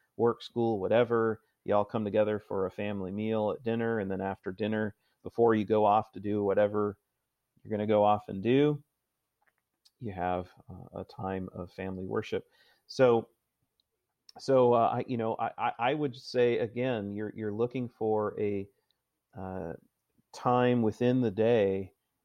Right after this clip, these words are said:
to do this. And, you know, look, you're gonna screw up,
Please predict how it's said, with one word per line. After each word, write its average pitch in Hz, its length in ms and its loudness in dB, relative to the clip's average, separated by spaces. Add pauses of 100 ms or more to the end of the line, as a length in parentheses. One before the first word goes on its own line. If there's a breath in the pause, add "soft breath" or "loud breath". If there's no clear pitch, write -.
(220)
to 95 480 -4 (120)
do 131 220 2
this. - 500 -4
And, 107 480 -2 (640)
you 135 100 0
know, 180 380 2
look, 135 300 -2 (640)
you're 120 120 -4
gonna 127 200 0
screw - 560 -2
up, - 260 2